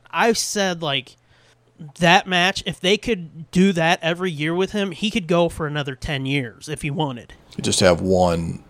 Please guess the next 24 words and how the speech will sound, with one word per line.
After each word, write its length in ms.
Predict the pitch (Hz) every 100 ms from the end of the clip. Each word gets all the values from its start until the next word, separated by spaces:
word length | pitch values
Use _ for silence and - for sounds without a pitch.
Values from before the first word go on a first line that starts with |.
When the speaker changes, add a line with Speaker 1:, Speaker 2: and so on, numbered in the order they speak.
| - -
Speaker 2:
like, 180 | - -
one 220 | 180 170
Speaker 1:
One 20 |
Speaker 2:
showcase 500 | 156 180 208 202 175
Speaker 1:
big 160 | 180 196
Speaker 2:
match. 200 | 185 -
Speaker 1:
ticket 260 | 202 196 165
Mania 440 | 165 170 170 170
match, 420 | 156 147 123 -
yeah. 180 | 156 123
Speaker 2:
Yeah. 120 | 92 - - - - - - _ _ - - - - - - -
Speaker 1:
But, 500 | 202 196 185 170 -
like, 240 | 190 170 -
he 200 | - 185
talked 280 | 180 160
about 200 | 160 143
shooting 400 | - 233 214 160
that. 340 | 170 214 143 - _ _ - -
Speaker 2:
They 80 | 117
could. 280 | 139 185
I 40 | 143
mean, 260 | 123 113 - - -
they 100 | 117
fucking 560 | - 131 123 117 107